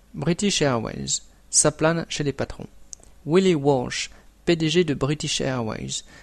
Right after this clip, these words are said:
l'ancienne compagnie nationale britannique privatisée dans les années quatre-vingts, a une solide réputation de patron entre guillemets de combat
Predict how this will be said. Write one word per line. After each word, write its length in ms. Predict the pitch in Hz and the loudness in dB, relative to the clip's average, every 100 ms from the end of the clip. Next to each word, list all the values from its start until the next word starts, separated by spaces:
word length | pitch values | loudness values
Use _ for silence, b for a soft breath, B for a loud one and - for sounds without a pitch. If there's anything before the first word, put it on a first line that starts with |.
| B - | B -4
l'ancienne 340 | 135 - 143 | 0 0 0
compagnie 320 | 113 123 127 | -4 -4 -4
nationale 420 | 139 120 127 139 | -4 -4 -2 -2
britannique 480 | 139 120 - 127 151 | -2 -4 -4 -4 -6
privatisée 560 | - 135 123 113 123 143 | -6 -6 -4 -6 -4 -4
dans 140 | 139 | -2
les 160 | 117 - | -6 -6
années 160 | 117 | -8
quatre-vingts, 420 | 113 131 - 143 170 B B B B - | -8 -8 -6 -4 -6 B B B B 0
a 140 | 156 | 0
une 120 | 160 156 | 2 0
solide 280 | 180 196 | 0 0
réputation 520 | 151 143 143 127 - 175 | 0 -2 -2 -2 -2 -4
de 100 | 135 | -2
patron 460 | 123 123 - 156 | -4 -4 -4 -4
entre 220 | - 131 117 | -4 -6 -8
guillemets 360 | 127 123 151 | -6 -4 -2
de 100 | 143 | -4
combat 380 | 120 - 113 104 | -6 -8 -8 -10